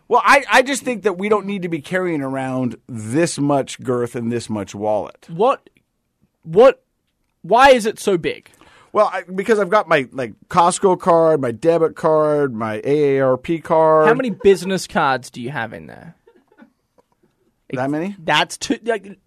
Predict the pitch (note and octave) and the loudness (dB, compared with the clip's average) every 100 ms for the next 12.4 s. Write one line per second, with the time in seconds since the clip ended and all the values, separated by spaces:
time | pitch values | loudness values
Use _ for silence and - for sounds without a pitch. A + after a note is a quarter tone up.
0 | - E3+ C#4 G#4 G#4+ A3 B3 F4 F4+ A3 | -16 -6 0 0 0 -2 -6 -4 -4 -4
1 | D3 G#3 F#3 A#2 D3+ _ _ _ _ _ | 0 2 2 -2 -18 _ _ _ _ _
2 | _ _ _ _ _ - D4 D#4 F4+ D4 | _ _ _ _ _ 2 2 2 -4 -2
3 | F4 A4 - A3 G3 G3 G#3 A#3 C4+ C4+ | -2 -2 -2 -4 -2 -2 -2 -2 -4 -6
4 | A3+ A3+ A3 D4+ E3+ C#3+ D3 - G3 A3 | -4 -2 2 2 0 -6 -8 -2 0 0
5 | - _ - G#4 G4+ A4 - F4+ G4+ G#4 | -2 _ -4 -2 0 -2 -2 -6 -4 -10
6 | F#4+ - A#3+ F3+ - G3 - D#3+ F3+ A#3+ | -6 0 0 -2 -4 -4 -2 -6 -4 -4
7 | B4 G#4+ _ _ _ _ _ D3+ D#3+ C3+ | -4 -10 _ _ _ _ _ -4 -4 -4
8 | A#2+ - D3 F3 - - - C3 C3 B2 | -6 -2 -2 -2 -10 -18 -6 -4 -2 -4
9 | A#2+ A2+ C3+ C3 C3 D3 D#3+ _ - A#2 | -6 -4 -4 -2 -4 -4 -8 _ -10 -6
10 | A#2 A#2+ A#2 G#2+ A#2+ C#3+ E3+ - - _ | -6 -4 -6 -2 0 0 -4 -12 -20 _
11 | _ _ _ _ - A#2 A#2+ G#2 - A#2 | _ _ _ _ -8 -6 -6 -10 -8 -4
12 | B2 B2+ C#3 - | -2 -4 -6 -16